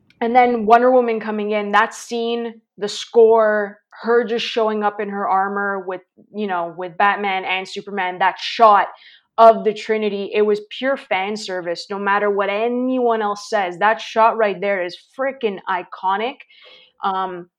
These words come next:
and there's so many great aspects, so many things that are taken from the comic books that I think that Zack did incredibly well.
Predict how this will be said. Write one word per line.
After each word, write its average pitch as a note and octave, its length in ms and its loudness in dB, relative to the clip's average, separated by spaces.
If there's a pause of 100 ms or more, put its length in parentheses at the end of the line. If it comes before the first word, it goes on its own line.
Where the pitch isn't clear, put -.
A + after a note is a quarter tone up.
(440)
and A#3 120 -2
there's B3+ 220 -2
so C4 400 0
many C4 340 -4
great G#3+ 380 -4 (140)
aspects, G3+ 840 -6 (400)
so - 280 0
many B3 260 -2
things A3 240 0
that G#3 100 -2
are F#3+ 120 -6
taken G3+ 500 -8 (160)
from G#3+ 600 -6
the A3+ 80 -4
comic A3 440 -6
books B3+ 380 -8
that E3+ 160 -4
I F3+ 100 -4
think G3+ 280 -10
that F#3 180 -10
Zack F#3 320 -6
did F#3+ 200 -8
incredibly F#3+ 880 -6
well. F3 420 -4